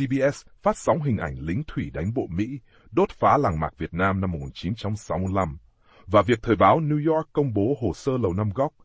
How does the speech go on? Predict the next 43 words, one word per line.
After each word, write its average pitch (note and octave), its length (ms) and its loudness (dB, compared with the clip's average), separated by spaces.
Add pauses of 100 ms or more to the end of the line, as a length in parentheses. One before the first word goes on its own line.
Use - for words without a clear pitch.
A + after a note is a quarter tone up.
(300)
năm G2+ 180 0
một E2 80 -2
nghìn D2 180 -6
chín F#2+ 200 -4
trăm C#3+ 160 -4
bảy F#2+ 100 -4
mươi C2 120 -10
mốt G2 180 -4 (440)
là G2 160 -2
những C#3 200 -2
ví A#2+ 180 -2
dụ D3+ 200 -6
điển D#2 240 -6
hình C#2 320 -8
cho D#2 140 -4
thấy F2+ 360 -6 (280)
sự - 240 -6
độc G#2 200 0
lập F2+ 180 0 (340)
và F2 160 0
ảnh F2 200 -2
hưởng D2 380 -4
ngày F2+ 160 2
càng D#2+ 240 0
tăng C3+ 280 0
của - 140 -10
truyền - 200 -6
thông G2+ 300 -2 (360)
trong G#2+ 220 2
việc D#2 240 -6
đưa F2+ 160 -4
tin F#2 220 -6
về D#2 100 -10
chiến D2+ 200 -10
tranh, D#2+ 280 -6 (580)
từ F#2+ 180 0
người D2 200 -6
đưa F2+ 160 0
tin A#2+ 360 -4 (580)
đến F2+ 280 -2
người G#2+ 120 0
giám E2 200 -8
sát. A#2+ 260 -6